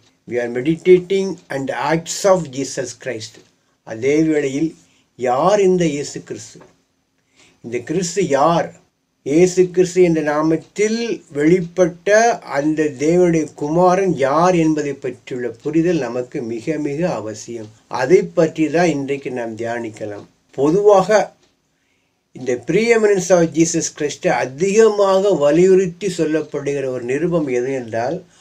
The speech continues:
பவுலடியார் கொலோசி சபைக்கு எழுதின நிருபத்தில் தான் இதை பற்றி மிக அதிகமாக அவர் எழுதியிருக்கிறார். அவர் எல்லாவற்றுக்கும் மேன்மையானவர் என்பதை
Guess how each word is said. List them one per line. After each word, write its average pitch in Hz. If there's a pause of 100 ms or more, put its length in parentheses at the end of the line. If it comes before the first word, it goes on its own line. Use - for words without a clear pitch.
(380)
பவுலடியார் 180 (120)
கொலோசி 220
சபைக்கு 156
எழுதின 135
நிருபத்தில் 135
தான் 143
இதை 120
பற்றி 131
மிக 127
அதிகமாக 147
அவர் 120
எழுதியிருக்கிறார். 110 (200)
அவர் 123
எல்லாவற்றுக்கும் 226
மேன்மையானவர் 170
என்பதை 131